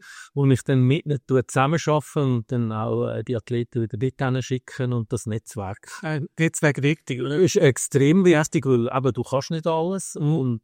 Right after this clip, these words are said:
Speaker 1: äh, es gibt so viele Sachen, die frisch kommen oder wo ein anderer besser kann. Und dann tust du sie gerne dann einfach weiterschicken. Und,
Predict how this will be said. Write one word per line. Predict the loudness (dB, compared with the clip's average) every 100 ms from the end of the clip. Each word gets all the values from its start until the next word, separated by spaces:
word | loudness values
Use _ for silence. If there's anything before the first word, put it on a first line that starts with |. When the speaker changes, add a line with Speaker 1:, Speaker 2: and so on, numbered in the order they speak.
| _
Speaker 1:
äh, | -4 -4
es | -6 -6
gibt | -8 -6
so | -2 -2
viele | 0 0 0
Sachen, | -2 -4 -4 -6 -4 -2 0
die | -2
frisch | 0 0 -2 -2
kommen | -4 -2 0 -2
oder | -2 -2 -2 0
wo | 0 0 -2
ein | 0
anderer | 2 2 0 0
besser | 0 0 -4 -6
kann. | -2 -2
Und | 0 -2 -2 -2
dann | -2 -2 -4 -10 -20 -14 -14 _ _ _ _
tust | 2 2 2
du | 0
sie | 2
gerne | 2 2 0 2
dann | 2 2
einfach | -2 -6 -8 -8
weiterschicken. | -6 -6 -2 -2 -4 -2 2
Und, | 2 0